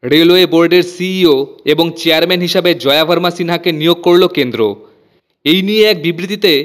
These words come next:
কেন্দ্রীয় সরকারের তরফে বলা হয়েছে, রেলওয়ে বোর্ডের চেয়ারম্যান ও সিইও হিসাবে জয়া ভার্মা সিনহার নাম অনুমোদন করেছে the Appointment Committee of the Cabinet। উল্লেখ্য,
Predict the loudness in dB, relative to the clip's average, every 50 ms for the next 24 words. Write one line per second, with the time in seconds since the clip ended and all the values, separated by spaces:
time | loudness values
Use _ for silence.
0 | -6 -12 -10 -4 -2 -2 -2 -2 -2 0 0 0 0 0 -2 0 0 0 0 0
1 | 0 -2 0 0 0 0 2 2 2 2 4 2 2 2 0 0 -2 -2 -4 -6
2 | -14 _ _ _ _ -4 0 2 2 4 4 4 2 2 2 2 2 2 2 0
3 | 0 -2 -2 -2 -2 -2 -2 -2 -2 -2 -4 -4 -8 -14 -8 _ 0 2 2 0
4 | -2 -4 -4 -2 -2 0 2 4 4 4 4 2 0 0 0 0 0 -2 -4 -6
5 | -14 _ _ _ -12 -4 0 2 2 2 2 2 0 0 0 -2 -4 -4 -6 -6
6 | -4 -4 -2 -2 -2 -4 -4 -4 -4 -2 -2 -2 -2 -2 -2 -2 -2 -2 -2 -2
7 | -2 -2 -2 -4 -8 -14 -20 _ _ _ -6 -2 -2 0 0 0 0 0 0 0
8 | 0 -2 -2 -2 -4 -4 -4 -4 -2 -2 -4 -2 0 0 0 0 -2 -4 -12 -20
9 | -20 _ _ -6 -6 -4 -2 -2 -2 -2 -2 -4 -6 -6 -8 -10 -14 -20 -20 _
10 | _ _ _ _ _ _ _ _ _ _ _ -4 0 0 2 0 0 -2 -4 -2
11 | -2 -2 -4 -6